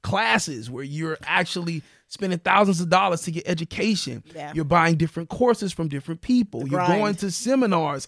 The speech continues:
Speaker 1: all of this
Speaker 2: <laughs>
Speaker 1: stuff.
Speaker 2: Yeah.
Speaker 1: You know what I mean? Showing up to, Q hosted a, um, a, um, uh, like, what was
Speaker 2: The
Speaker 1: it?
Speaker 2: car reveal.
Speaker 1: A car,
Speaker 2: Yeah.
Speaker 1: yeah, and you
Speaker 2: Yeah.
Speaker 1: just pulling up. You know
Speaker 2: Yeah.
Speaker 1: what I mean?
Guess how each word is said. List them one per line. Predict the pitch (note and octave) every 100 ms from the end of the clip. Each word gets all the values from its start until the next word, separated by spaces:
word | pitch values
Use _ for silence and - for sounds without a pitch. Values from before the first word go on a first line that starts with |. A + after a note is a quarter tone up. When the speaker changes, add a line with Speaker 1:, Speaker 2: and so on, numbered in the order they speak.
| -
Speaker 1:
all | B3 D#4
of | D4
this | C#4 -
Speaker 2:
<laughs> | F3+
Speaker 1:
stuff. | C#4+ F#3+ - _
Speaker 2:
Yeah. | F#3 E3 E3+
Speaker 1:
You | A3+
know | A3
what | A3
I |
mean? | A3 G3
Showing | - A#3 A#3+ A#3
up | G#3+ G#3+
to, | G#3+ G3+ - - -
Q | - C4+
hosted | A#3 G#3+ G#3 - G3 F#3
a, | F#3 F3+
um, | F3 E3+ E3+ D#3+ D3 - _ _ _ _ _ _ - D3
a, | D#3+ E3
um, | D#3+ D#3 D3+ D3 C#3 -
uh, | C#3+
like, | D3+
what | E3+ F#3+
was | G3 F3+
Speaker 2:
The | D#3+
Speaker 1:
it? | D3+
Speaker 2:
car | B3 A3
reveal. | F3 D#3+ E3 _
Speaker 1:
A | -
car, | - A#3 B3 A3+ F#3
Speaker 2:
Yeah. | E3+ E3+
Speaker 1:
yeah, | A#3 A3+ - -
and | F3
you | F#3+
Speaker 2:
Yeah. | G3+
Speaker 1:
just | A3+ -
pulling | G#3 A#3 C4+
up. | F4 - _ -
You | G3+
know | B3
Speaker 2:
Yeah. | B3
Speaker 1:
what | B3+
I |
mean? | B3+ C#4 D4